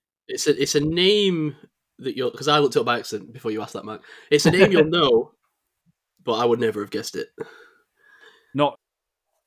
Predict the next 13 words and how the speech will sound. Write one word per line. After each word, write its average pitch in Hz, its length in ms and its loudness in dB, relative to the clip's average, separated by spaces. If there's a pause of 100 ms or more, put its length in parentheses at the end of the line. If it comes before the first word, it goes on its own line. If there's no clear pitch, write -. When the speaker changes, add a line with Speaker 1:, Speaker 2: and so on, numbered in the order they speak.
(400)
Speaker 2:
no, 104 260 -8
Richardson 110 540 -6
was 101 100 -6
a 101 60 -14
first 101 240 -10
round 98 180 -12
pick. 104 220 -10 (1160)
No, 147 180 2
go 123 140 0
on. 101 100 -2
I'm, 110 180 -6
I'm 104 320 -6
just - 240 -18